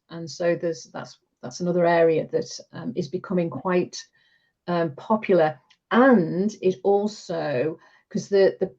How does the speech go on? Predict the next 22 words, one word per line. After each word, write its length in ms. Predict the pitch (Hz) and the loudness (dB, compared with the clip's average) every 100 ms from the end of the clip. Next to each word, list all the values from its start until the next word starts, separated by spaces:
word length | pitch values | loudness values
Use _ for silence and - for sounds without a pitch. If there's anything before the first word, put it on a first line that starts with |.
| 214 | -14
the 80 | - | -14
problem 480 | - 226 233 233 | -2 2 4 6
is, 460 | 220 180 160 - - _ _ | 4 2 -2 -10 -20 _ _
um, 520 | 170 165 165 160 160 - _ _ - - _ _ | -8 -4 -4 -4 -8 -14 _ _ -20 -20 _ _
learning 280 | 185 202 208 | 2 4 4
development 420 | 185 202 240 202 | 2 4 4 4
departments 880 | 185 180 170 156 156 156 147 - - _ | -4 -6 -6 -6 -8 -8 -10 -12 -20 _
are 140 | 175 | -4
not 320 | 180 180 196 160 | 0 2 0 -2
necessarily 800 | 196 190 185 190 180 170 165 - | -4 -6 -8 -2 0 0 -4 -4
being 440 | 175 170 165 165 165 | -2 -2 -4 -6 -8
invested 580 | 170 160 185 - 180 | -8 -6 -6 -8 -10
in, 100 | 175 | -6
in 140 | 160 156 | -6 -10
terms 340 | - 175 165 | -8 -8 -8
of 100 | 160 - | -8 -8
the 200 | 165 220 | -8 -8
number 240 | - 175 165 | -4 -2 -2
of 140 | 160 | -6
people 440 | - 180 - 226 214 | -2 -2 0 2 2
and 120 | 175 | 2
resources. 720 | 160 160 180 180 170 156 147 | 0 2 4 2 0 -4 -6